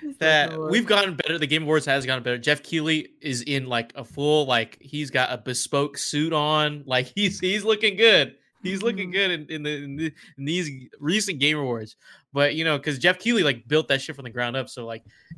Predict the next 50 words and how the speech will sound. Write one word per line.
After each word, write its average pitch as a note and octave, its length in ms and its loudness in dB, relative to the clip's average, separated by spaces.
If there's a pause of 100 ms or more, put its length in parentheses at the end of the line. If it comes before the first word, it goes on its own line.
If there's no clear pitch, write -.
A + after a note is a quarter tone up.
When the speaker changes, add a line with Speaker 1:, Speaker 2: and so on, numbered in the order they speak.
Speaker 2:
every, C#3 680 -2 (220)
every D3+ 280 -2
year, C#3+ 380 0
like, B2 200 0
in C3+ 80 -8
the B2+ 120 -6
early C3+ 220 0
years, A#2 240 -6
it A#2+ 60 -10
was A2+ 100 -8
just, A#2 160 -10
like, A#2 220 -8 (240)
blazer, D#3+ 680 4 (380)
blazer, E3 500 4
tee, E3 340 0
jeans. C3 480 0
Like, A#2+ 300 -2 (120)
<laughs> F#3+ 140 2
that E3 120 4
was, F3+ 180 4
like, F3+ 200 2
the D#3 120 2
formula E3+ 600 0 (260)
for D3+ 200 2
if, D3+ 260 0
if D3+ 180 -4
you G#3 120 0
were C4 80 6
a A#3+ 40 6
game F#3 380 4
dev F3 240 6
accepting F3+ 400 -2
an D#3+ 80 0
award, D3 420 2
you D3+ 140 -6
saw D#3+ 260 2
at D3 60 0
least, D3+ 200 0
like, C#3+ 160 -2 (360)
four, E3 420 6 (140)
four F#3+ 240 6
people F3+ 240 -4
from D#3 160 -8
the C3 80 -4
dev B2 240 0
team B2 300 -8
wear B2+ 140 -2
that B2 240 0
same E3+ 340 0
exact C#3 520 -2